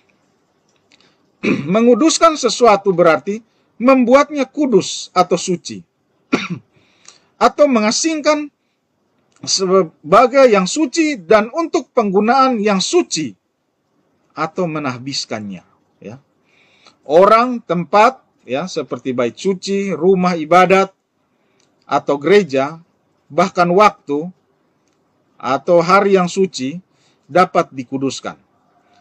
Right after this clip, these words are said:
Faktanya bahwa Allah menguduskan hari ketujuh berarti bahwa hari ini adalah kudus, bahwa dia memisahkan untuk tujuan mulia memperkaya hubungan ilahi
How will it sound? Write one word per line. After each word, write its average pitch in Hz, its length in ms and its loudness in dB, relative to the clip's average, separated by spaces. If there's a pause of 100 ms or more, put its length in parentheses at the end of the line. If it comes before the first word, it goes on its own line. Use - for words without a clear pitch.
(340)
Faktanya 165 580 -2
bahwa 151 320 2
Allah 196 320 2
menguduskan 180 640 0
hari 165 240 -2
ketujuh 156 480 -4
berarti 143 400 -2
bahwa 123 300 -4
hari 226 400 0
ini 196 400 -2
adalah 151 400 -2 (420)
kudus, 254 560 0 (1040)
bahwa 156 320 2
dia 254 400 2
memisahkan 185 960 0 (1040)
untuk 214 400 0
tujuan 202 460 2
mulia 226 500 2
memperkaya 202 880 -2 (300)
hubungan 170 500 -2
ilahi 147 540 -4